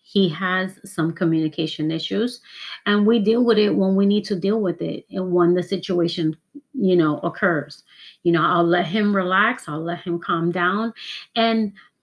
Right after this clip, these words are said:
then I'll talk to him once he's calm. That's another thing, guys.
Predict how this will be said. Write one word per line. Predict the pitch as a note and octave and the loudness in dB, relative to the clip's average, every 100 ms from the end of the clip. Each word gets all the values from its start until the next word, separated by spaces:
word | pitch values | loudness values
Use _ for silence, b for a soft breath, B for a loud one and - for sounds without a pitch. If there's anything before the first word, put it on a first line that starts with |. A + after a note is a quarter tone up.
| _ _ _ _ _ _ _ | _ _ _ _ _ _ _
then | A#3 G3+ A3 A#3 A#3 F#3 F3 F3 - | -2 0 2 2 2 2 2 0 -4
I'll | F3 E3+ | -4 -2
talk | E3 E3+ D#3 - | -4 -8 -8 -8
to | D#3 | -6
him | E3 D3 | -2 -2
once | D#3 D3 C#3+ | 0 -2 -2
he's | D#3 C#3 | -4 -4
calm. | - D#3 C3+ B2+ _ _ _ _ _ _ _ - | -8 -6 -6 -10 _ _ _ _ _ _ _ 0
That's | A#3 A#3 | 2 4
another | A#3 A3 G#3 | 2 0 -2
thing, | G3 D#3 D#3+ | 2 2 4
guys. | D3+ D3+ | 2 0